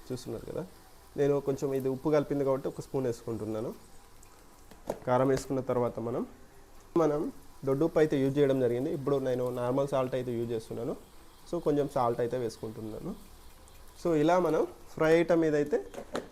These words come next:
మూడు ఐటమ్స్ అయితే వేసుకున్నాం. ధనియా పౌడర్, కారం, తర్వాత ఉప్పు అయితే వేసుకున్నాం. ఇప్పుడు మనం వీటిని ఒకసారి కలుపుకుందాం. ఒకసారి మనం ఇలా స్లో ఫ్లేమ్లో పెట్టుకొని మంచిగా కలుపుకుందాం. చూస్తున్నారు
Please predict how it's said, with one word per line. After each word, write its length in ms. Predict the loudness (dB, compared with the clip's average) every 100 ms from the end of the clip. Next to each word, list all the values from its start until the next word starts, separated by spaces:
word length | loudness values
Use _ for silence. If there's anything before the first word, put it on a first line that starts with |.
| 2
మూడు 120 | 6 6
ఐటమ్స్ 240 | 4 2 2
అయితే 120 | 4
వేసుకున్నాం. 320 | 2 2 -4 -2
ధనియా 180 | 0 0 -2
పౌడర్, 220 | -4 0
కారం, 260 | 0 0 -2 -6
తర్వాత 220 | -4 -2 -2
ఉప్పు 140 | -4 -4
అయితే 120 | -4 -4
వేసుకున్నాం. 320 | -6 -6 -6 -8 -18 -18 -8 -2
ఇప్పుడు 180 | 0 0
మనం 160 | -2 -2 -6 -12 -14 -10 -2
వీటిని 200 | 0 0
ఒకసారి 240 | -2 -2 2
కలుపుకుందాం. 460 | 0 0 -4 -4 -4 -10 -16 -18 -18 -18 -18 -18 -18 -18 -18 -18 -18 -18 -20 -18 -18 -16 -16 -14 -14 -14 -16 -16 -16 -16 -16 -16 -16 -12
ఒకసారి 280 | -12 -6 -4 -4
మనం 140 | -6 -8 -10 -16 -10
ఇలా 140 | -6 -6 -8 -14 -18 -18 -12
స్లో 140 | -4 -2 0
ఫ్లేమ్లో 280 | -2 -2 -4
పెట్టుకొని 400 | -6 -6 -6 -4 -4 -8 -18 -18 -18 -18 -10
మంచిగా 260 | -10 -6 -6 -4
కలుపుకుందాం. 480 | -8 -10 -10 -10 -12 -16 -18 -18 -18 -20 -20 -20 -20 -20 -20 -20 -20 -20 -20 -12
చూస్తున్నారు 420 | -12 -10 -10 -8